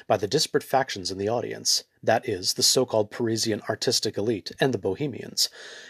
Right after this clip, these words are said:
clashes between the two groups were not uncommon, especially in galleries and concerts, but were primarily confined to verbal exchanges. But the premiere of Rite of Spring was the spark that lit the fuse, causing the two to erupt into violence against one another.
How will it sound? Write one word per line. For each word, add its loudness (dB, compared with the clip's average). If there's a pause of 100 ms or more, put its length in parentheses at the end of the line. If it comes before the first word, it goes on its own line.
clashes 6
between -6
the -8
two -4
groups -6
were -6
not 2
uncommon, -6
especially 4
in -6
galleries 0
and -8
concerts, -4 (200)
but 2
were 0
primarily 4
confined -2
to -6
verbal -2
exchanges. -4 (540)
But 0
the -4
premiere 4
of 4
Rite 4
of 0
Spring 0
was -8
the -6
spark 2
that -2
lit 0
the -8
fuse, -4 (160)
causing 2
the 2
two 0
to 2
erupt 2
into -6
violence 0
against -2
one -6
another. -12